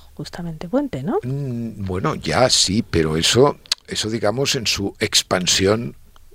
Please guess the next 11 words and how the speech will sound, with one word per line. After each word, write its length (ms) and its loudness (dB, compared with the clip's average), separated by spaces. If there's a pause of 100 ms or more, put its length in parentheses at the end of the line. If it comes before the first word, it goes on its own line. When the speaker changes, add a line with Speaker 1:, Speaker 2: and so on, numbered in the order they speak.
Speaker 2:
eh, 320 4
Speaker 1:
Ajá. 80 6
Speaker 2:
simpática, 880 -2
¿no? 260 -4
Speaker 1:
Ajá. 160 -6 (920)
Speaker 2:
Eh, 200 0
macarra 800 0 (160)
en 360 -6
Speaker 1:
Ujú. 40 -8
Speaker 2:
su 220 -8
origen, 540 -2